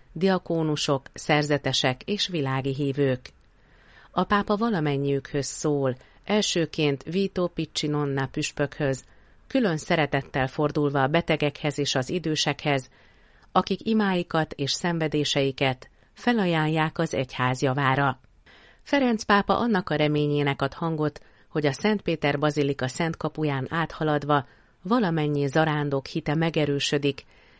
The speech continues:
és segít nekik megérteni és egyre jobban befogadni az isteni szeretetet, mely az igazi öröm eredete és oka. Főként a gyengébbeknek és a rászorulóknak kell tanúskodnunk erről a szeretetről,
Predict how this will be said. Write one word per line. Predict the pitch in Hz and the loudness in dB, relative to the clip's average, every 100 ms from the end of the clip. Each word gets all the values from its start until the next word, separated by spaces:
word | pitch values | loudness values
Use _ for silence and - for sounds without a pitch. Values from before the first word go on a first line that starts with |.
| _ | _
és | - 185 | 0 2
segít | - 247 214 165 - | 2 0 0 -4 -4
nekik | 147 - - | -4 -4 -2
megérteni | 175 165 160 - 147 143 135 - - _ | 0 2 0 0 -2 0 -2 -6 -20 _
és | - 175 | -2 0
egyre | - 240 202 185 | 0 -2 0 2
jobban | 175 156 151 151 | 0 0 0 0
befogadni | 170 - 139 143 135 143 | -2 -2 -2 0 0 0
az | 139 | -2
isteni | - - - 151 147 | -2 -2 -2 -2 -2
szeretetet, | - 143 139 139 131 131 - - - - - - - | 0 0 0 -2 0 -2 -4 -16 -20 -20 -20 -20 -8
mely | 170 165 165 | 0 4 4
az | 151 | 2
igazi | - 202 175 156 - | -2 0 0 0 -2
öröm | 147 135 - | -2 -2 -2
eredete | 170 160 143 143 - 127 - | 0 0 0 -2 -2 -4 -6
és | - 170 - | -10 -6 -6
oka. | 131 - 131 113 - _ _ _ _ _ - _ _ - | -8 -2 -2 -2 -8 _ _ _ _ _ -20 _ _ -20
Főként | - 233 226 220 202 170 | 0 2 2 2 2 2
a | |
gyengébbeknek | 143 180 170 170 160 151 156 - 170 175 | 2 4 2 2 0 0 -2 -2 -4 -4
és | - | -2
a | 165 | 0
rászorulóknak | 185 180 - 151 147 143 139 - 143 - | 0 -2 0 0 0 0 -2 -2 -4 0
kell | 143 | 0
tanúskodnunk | 147 165 156 147 - 147 139 - | 2 0 0 -2 -2 -2 -2 0
erről | 143 143 139 | 0 2 0
a | 135 | 0
szeretetről, | - 160 151 147 - 147 143 127 | 0 0 0 -2 0 2 2 0